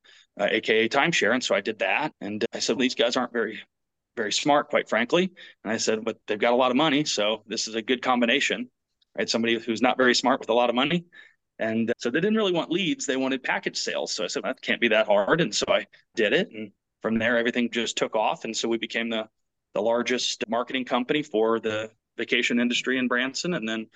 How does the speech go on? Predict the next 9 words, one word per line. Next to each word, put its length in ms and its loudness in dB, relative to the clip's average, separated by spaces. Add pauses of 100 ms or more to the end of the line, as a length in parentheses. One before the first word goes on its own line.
(320)
alongside 580 4
that 260 4
was 140 -4
the 100 0
largest 600 0
seller 260 2
of 140 -4
tickets. 560 -4 (500)
And 340 2